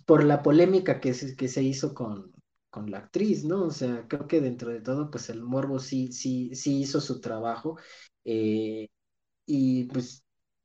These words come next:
pues, no creo que, que, que, que de haber sido de otra manera, pues, hubiera llamado a lo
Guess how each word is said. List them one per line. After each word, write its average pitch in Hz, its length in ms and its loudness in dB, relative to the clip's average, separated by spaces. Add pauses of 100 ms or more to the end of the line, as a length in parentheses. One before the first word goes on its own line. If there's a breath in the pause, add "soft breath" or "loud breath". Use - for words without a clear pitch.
(500)
pues, 139 160 0
no 160 180 4
creo 165 200 6
que, 151 180 2
que, 113 240 -2
que, 110 540 -4 (1000)
que 131 200 6
de 135 360 0
haber 147 260 4
sido 160 280 4
de 143 80 2
otra 147 220 0
manera, 127 320 0
pues, - 200 -16
hubiera 117 260 -4
llamado 107 440 -8
a - 20 -6
lo 98 60 -12